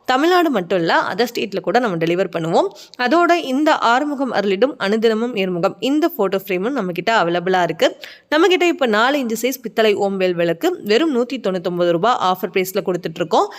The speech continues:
அதோட நம்ம கிட்ட நாலு இன்ச்சு சைஸ் பித்தளை வேலும் அவைலபிளா இருக்கு. ஆறுமுக விளக்கு, இது எல்லாமே நம்ம கிட்ட அவைலபிளா இருக்கு. எல்லாமே ஆஃபர் பிரைஸ்ல போயிட்டு இருக்கு. உங்களுக்கும் வேணும் அப்படின்னா, ஸ்கிரீன்ல தெரியுற WhatsApp நம்பருக்கு மெசேஜ்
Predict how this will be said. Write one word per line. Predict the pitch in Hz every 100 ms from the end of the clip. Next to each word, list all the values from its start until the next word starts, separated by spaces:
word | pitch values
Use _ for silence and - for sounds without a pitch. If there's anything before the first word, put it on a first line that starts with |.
| - -
அதோட | - 311 339 349
நம்ம | 220
கிட்ட | 180 170 294 339 - _ _ _ _ -
நாலு | 233 247 285
இன்ச்சு | 285 240 240
சைஸ் | 269 -
பித்தளை | 233 233 226
வேலும் | 196 220 262
அவைலபிளா | 190 190 180 180 180
இருக்கு. | 170 165 302 - -
ஆறுமுக | 214 226 226 202
விளக்கு, | 180 180 180
இது | 233 175
எல்லாமே | 196 330 294 277
நம்ம | 220
கிட்ட | 175 - 233
அவைலபிளா | 170 180 180 185
இருக்கு. | 170 175 240
எல்லாமே | - 269 320 285
ஆஃபர் | 247 180 214 214
பிரைஸ்ல | 185 185 185
போயிட்டு | 180 180 175
இருக்கு. | 170 269 370 - -
உங்களுக்கும் | - 302 381 381 359
வேணும் | 214 220 269 240
அப்படின்னா, | 185 185
ஸ்கிரீன்ல | 269 - 190 185 180
தெரியுற | 175 175 170
WhatsApp | 175 180 202
நம்பருக்கு | 180 175 165
மெசேஜ் | 180 180 214